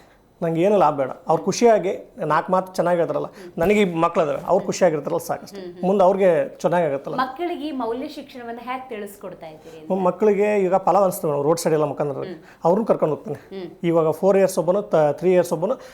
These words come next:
Speaker 1: ಒಬ್ಬನ ಮಳೆ ಅದಾನೆ ಕನ್ನಡ
Speaker 2: ಹ್ಮ್.
Speaker 1: ಅಂತಂದ,
Speaker 2: ಹ್ಮ್.
Speaker 1: ಅವ್ನಿಗೆ
Speaker 2: ಹ್ಮ್.
Speaker 1: ಏಟ್ ಇಯರ್ಸ್ ಮೇಡಮ್.
Speaker 2: ಹ್ಮ್.
Speaker 1: ಅವ್ರನ್ನೆಲ್ಲ ಕರ್ಕೊಂಡು ಹೋಗಿ ಅವ್ರ ಕಡೆಯಿಂದನೇ ಪಲಾವ್ ಅನ್ಸ್ತಾರೆ ಮೇಡಮ್.
Speaker 2: ಹಾ.
Speaker 1: ಅವರು ವೀಕ್ಲಿ ಒನ್ ಟೈಮ್ ಕೇಳ್ತಾರೆ ಮೇಡಮ್ ನನಗೆ,
Speaker 2: ಹಾ.
Speaker 1: "ಅಪ್ಪಾಜಿ ಯಾಕೆ ಪಲಾವ್ ಹಂಚಕ್ ಹೋಗ್ಲಿಲ್ಲ ಅಲ್ಲ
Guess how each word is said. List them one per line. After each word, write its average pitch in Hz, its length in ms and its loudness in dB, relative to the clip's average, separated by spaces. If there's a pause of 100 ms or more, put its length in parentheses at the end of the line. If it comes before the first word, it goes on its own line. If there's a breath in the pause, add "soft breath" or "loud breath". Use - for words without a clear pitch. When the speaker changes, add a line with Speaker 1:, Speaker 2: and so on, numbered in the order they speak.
(120)
Speaker 1:
ಒಬ್ಬನ 185 240 2
ಮಳೆ 165 300 4
ಅದಾನೆ 139 200 0 (160)
ಕನ್ನಡ 180 200 2
Speaker 2:
ಹ್ಮ್. 156 120 0
Speaker 1:
ಅಂತಂದ, 139 200 -8
Speaker 2:
ಹ್ಮ್. 185 260 -12 (120)
Speaker 1:
ಅವ್ನಿಗೆ 165 200 0
Speaker 2:
ಹ್ಮ್. 175 80 4
Speaker 1:
ಏಟ್ 180 80 0
ಇಯರ್ಸ್ 156 220 0
ಮೇಡಮ್. 131 140 -8
Speaker 2:
ಹ್ಮ್. - 240 -8
Speaker 1:
ಅವ್ರನ್ನೆಲ್ಲ 185 360 4
ಕರ್ಕೊಂಡು 208 320 2
ಹೋಗಿ 202 60 4
ಅವ್ರ 175 100 4
ಕಡೆಯಿಂದನೇ 220 440 2
ಪಲಾವ್ 180 220 2
ಅನ್ಸ್ತಾರೆ 160 340 -6
ಮೇಡಮ್. 131 140 -10
Speaker 2:
ಹಾ. 196 440 -14
Speaker 1:
ಅವರು 226 260 4
ವೀಕ್ಲಿ 196 300 2
ಒನ್ 214 180 4
ಟೈಮ್ 196 160 2
ಕೇಳ್ತಾರೆ 170 320 0
ಮೇಡಮ್ 135 140 -4
ನನಗೆ, 139 100 -6
Speaker 2:
ಹಾ. 190 360 -14
Speaker 1:
"ಅಪ್ಪಾಜಿ 175 240 2
ಯಾಕೆ 160 160 4
ಪಲಾವ್ 175 260 4
ಹಂಚಕ್ 156 220 -2
ಹೋಗ್ಲಿಲ್ಲ 151 320 -2
ಅಲ್ಲ 139 140 -8